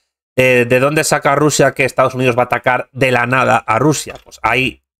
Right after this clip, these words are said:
eh, la expresión "de la nada", evidentemente, no es inocente. Está tratando de inducir la entrevista para que Putin trate de justificar que de la nada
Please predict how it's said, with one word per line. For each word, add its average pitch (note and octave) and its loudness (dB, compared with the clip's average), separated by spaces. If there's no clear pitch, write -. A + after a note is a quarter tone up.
eh, A2+ -4
la A#2+ -2
expresión B2 -2
"de C3 2
la B2+ 2
nada", C3+ 0
evidentemente, C3 0
no E3 2
es C#3+ 0
inocente. B2+ -2
Está C3 -2
tratando C3+ -2
de C3+ 2
inducir C#3 0
la C#3+ 2
entrevista D3 0
para C3 0
que A2+ 0
Putin C#3 -2
trate C3 0
de C3 2
justificar C3 -2
que B2 0
de A#2 2
la A2 0
nada B2+ 0